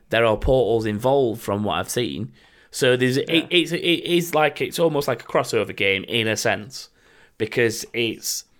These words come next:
Speaker 1: them and their Bridge Constructor game with the added twist of the way portals work in Portal and all that kind of stuff.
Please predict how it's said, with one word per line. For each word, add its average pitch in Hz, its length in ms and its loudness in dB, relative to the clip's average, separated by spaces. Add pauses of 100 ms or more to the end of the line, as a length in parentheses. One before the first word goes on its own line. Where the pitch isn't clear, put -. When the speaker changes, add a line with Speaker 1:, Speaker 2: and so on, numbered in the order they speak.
(500)
Speaker 1:
them 151 720 0
and 131 220 0
their 123 540 4
Bridge 131 320 0
Constructor 98 460 -6
game 95 480 -4 (360)
with 107 480 0
the 113 160 2
added 110 240 0
twist - 340 -6
of 104 120 -10
the 107 80 -8
way 107 160 2
portals 107 500 0
work 98 260 -4
in 90 120 -10
Portal 95 420 -4
and 90 80 -8
all 82 140 -8
that 90 160 -10
kind 65 180 -14
of - 80 -16
stuff. - 340 -18